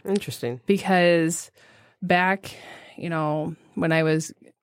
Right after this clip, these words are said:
Speaker 2: just to kinda go back a little bit, um, when I swam in high school, like, my high school didn't have a swim team. My high school didn't even recognize swimming as a sport.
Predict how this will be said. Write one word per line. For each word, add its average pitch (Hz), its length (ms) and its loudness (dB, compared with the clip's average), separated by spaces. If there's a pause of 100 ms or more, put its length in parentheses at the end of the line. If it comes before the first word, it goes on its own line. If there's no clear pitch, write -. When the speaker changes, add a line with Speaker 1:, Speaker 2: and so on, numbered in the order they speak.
(1120)
Speaker 2:
just 180 240 -2
to 180 60 -2
kinda 160 420 0
go 165 140 0
back 175 280 -2
a 180 40 -4
little 156 220 0
bit, 156 300 -6 (760)
um, - 540 -6
when 180 120 4
I 180 120 6
swam 180 240 2
in 165 60 2
high 190 220 2
school, 156 340 -2
like, 160 180 0
my 180 220 2
high 180 180 2
school 165 260 -2
didn't 160 260 2
have 160 420 -4
a - 100 -2
swim 156 240 -2
team. 143 260 -6
My 151 140 -2
high 160 220 -2
school 170 200 -4
didn't 165 220 0
even 160 220 -2
recognize 160 520 -2
swimming 156 300 -2
as 151 100 -4
a 170 80 -8
sport. - 460 -8